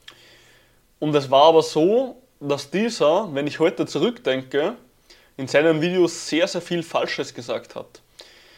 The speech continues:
Und natürlich kann man einfach mal als Mensch Fehler machen, das ist überhaupt kein Thema, ja. Wird es immer wieder geben, dass man sich irgendwann mal verspricht oder nicht mehr so up-to-date auf einem Gebiet ist.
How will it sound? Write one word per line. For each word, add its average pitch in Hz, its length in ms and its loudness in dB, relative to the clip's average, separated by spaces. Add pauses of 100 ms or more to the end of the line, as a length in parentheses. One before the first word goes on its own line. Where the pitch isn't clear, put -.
(360)
Und 139 80 -4
natürlich 196 400 4
kann 196 160 4
man 233 80 2
einfach 190 240 0
mal 160 160 4
als 151 200 0
Mensch 175 220 -4
Fehler 190 280 0
machen, 135 320 -4
das 131 120 -8
ist 156 120 -6
überhaupt 151 320 0
kein 143 180 -4
Thema, 151 300 -2
ja. 151 260 -2 (460)
Wird 147 280 -4
es 160 200 -4
immer 208 320 -2
wieder 196 160 4
geben, 143 240 -2
dass 139 180 -2
man 147 80 -6
sich 147 220 -10
irgendwann 151 420 0
mal 143 140 -2
verspricht 151 500 -6
oder 135 160 -4
nicht 143 240 -6
mehr 143 80 -6
so 131 140 -4
up-to-date 143 460 -2
auf 127 120 2
einem 123 240 -2
Gebiet 131 380 -8
ist. 190 300 -4